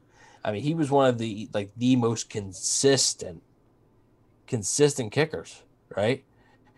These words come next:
In the, in the entire league. And he didn't make, miss a kick in the playoffs. Did not miss a single kick in the playoffs.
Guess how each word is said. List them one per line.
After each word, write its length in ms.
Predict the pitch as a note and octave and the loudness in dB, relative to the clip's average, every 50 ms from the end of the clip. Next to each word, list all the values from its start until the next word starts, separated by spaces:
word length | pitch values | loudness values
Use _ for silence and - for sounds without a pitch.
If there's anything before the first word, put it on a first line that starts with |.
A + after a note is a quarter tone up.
| _ _ _ _ | _ _ _ _
In 120 | - B2+ B2 | -2 0 0
the, 100 | B2 - | 0 0
in 100 | B2 C3 | 2 2
the 100 | B2 A#2+ | 2 0
entire 360 | A#2 A2+ G#2 B2+ C3 B2 B2 | 0 -2 0 2 2 4 4
league. 300 | A2+ C3+ F#3+ F3+ A2 - | 2 0 0 -2 -4 -4
And 120 | A2 A#2 | -2 0
he 60 | C3+ D3 | 2 2
didn't 160 | F#3+ G#3 G3 | 2 2 2
make, 240 | G3 G3 F3+ - C#3 | 0 -4 -4 -4 -4
miss 300 | D#3 F#3 G#3 G3 - - | 0 0 2 0 0 -4
a 40 | |
kick 240 | D3+ - - G#3 - | -6 -6 -6 -6 -4
in 60 | - E3 | -4 -6
the 60 | D3+ | -6
playoffs. 560 | - - D3+ E3+ F3+ - - - - - - | -2 -2 -2 0 0 -2 -4 -8 -14 -20 -8
Did 120 | - B2 B2+ | -4 -2 0
not 200 | C#3 D#3 E3 F#3 | 0 0 0 -2
miss 220 | F#3+ F3 - - | -6 -6 -4 -6
a 80 | C#3 C#3 | -4 -2
single 420 | - - - F#3 F#3+ F#3+ F3+ D#3+ | -2 -2 -2 -4 -2 -2 -2 -4
kick 240 | - - D#3+ C#3+ - | -2 -2 -4 -4 -4
in 60 | A#2 | -8
the 60 | G2+ F#2 | -10 -6
playoffs. 460 | - G#2 G2 F2 D2+ - - - | -4 -4 -4 -4 -6 -10 -16 -20